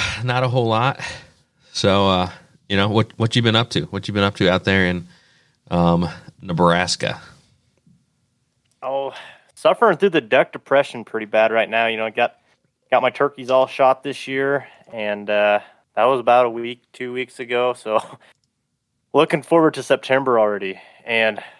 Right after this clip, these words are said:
Speaker 2: oh man, we've got some nice rains. We really needed 'em, and all our wetlands are full and full of ducks right now too. So <laughs> that's not
Speaker 1: Awesome.
Speaker 2: helping.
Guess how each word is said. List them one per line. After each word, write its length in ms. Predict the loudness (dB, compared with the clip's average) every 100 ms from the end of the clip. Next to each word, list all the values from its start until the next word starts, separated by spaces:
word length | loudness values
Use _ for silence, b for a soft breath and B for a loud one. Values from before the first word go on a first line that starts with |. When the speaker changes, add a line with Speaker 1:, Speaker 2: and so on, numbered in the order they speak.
| B _ _ -12
Speaker 2:
oh 120 | -8
man, 240 | -4 -4
we've 220 | -2 -4 2
got 320 | 2 2 -2
some 380 | -12 -12 -8 0
nice 400 | 2 4 0 -2
rains. 320 | -2 -2 -4
We 100 | -10
really 280 | -6 -4 -4
needed 300 | -8 -6 0
'em, 220 | 0 -2 -8
and 140 | -2
all 180 | 2 4
our 100 | 2
wetlands 400 | 2 0 -2 -8
are 80 | -12
full 380 | -6 -2 -2 -4
and 180 | -8 -18 _ _
full 200 | _ -4
of 140 | -4 0
ducks 300 | 2 2 -2
right 160 | -4
now 180 | -2 -4
too. 300 | -4 -8 -10
So 400 | -14 -6 -6 -6 _
<laughs> 40 | -2
that's 220 | 0 2
not 60 | 2
Speaker 1:
Awesome. 60 | 4
Speaker 2:
helping. 380 | 2 0 -4